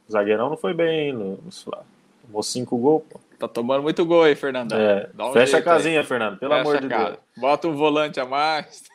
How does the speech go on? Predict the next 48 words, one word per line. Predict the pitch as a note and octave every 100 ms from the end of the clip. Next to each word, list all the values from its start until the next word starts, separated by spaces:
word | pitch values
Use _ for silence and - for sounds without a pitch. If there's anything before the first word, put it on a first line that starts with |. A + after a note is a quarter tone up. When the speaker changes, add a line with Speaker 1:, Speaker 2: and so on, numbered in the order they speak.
| -
Speaker 2:
<laughs> | C#3+ _ - D3 _ _ - -
Speaker 1:
O | D#3+
Emerson | D#3 E3+ E3 D3+ E3
Luiz, | D#3 D3+ D3 B2+ A2
alguma | B2+ C3+ F3 E3+
previsão | E3 D3 C3+ D3+
de | D3
quando | C3 D#3+ D3
vai | C#3+
ser | B2 D3+
lançada | C#3+ B2+ - D3
a | B2+
camisa | B2+ C3+ B2
do | A#2+
Leque | A#2+ B2 B2
esse | - E3+
ano? | F#3
Muito | G#3 A3+ _
possivelmente | F#3+ - D#3+ D3+ F3 -
pra | F3 E3
Série | - E3+ C3
B | D3
do | D3+
Campeonato | D3+ C#3+ C#3 C#3 -
Brasileiro, | C3+ C3+ C3 G2+ G2
né? | G2 C#3+ _ _ _ -
Normalmente | B2 C3+ C#3 C#3+
o |
Londrina | C3+ B2 C#3+
Speaker 2:
Isso. | C3
Speaker 1:
faz | C3 A#2+
isso, | C3+ D3+
segue | - D3+ D#3 C#3
com | C#3+
a | C3
camisa | A#2+ B2+ B2 A#2
até | G#2+ A#2+
a | A2+
Série | C3 C3
B | C#3+ C#3+
e |
na | D#3+
Série | D3+ D3 C#3
B | B2+ B2+
tem | C#3+
um | C3+
lançamento | C3+ - A#2+ A#2+ A#2
oficial. | B2+ - A#2+ G#2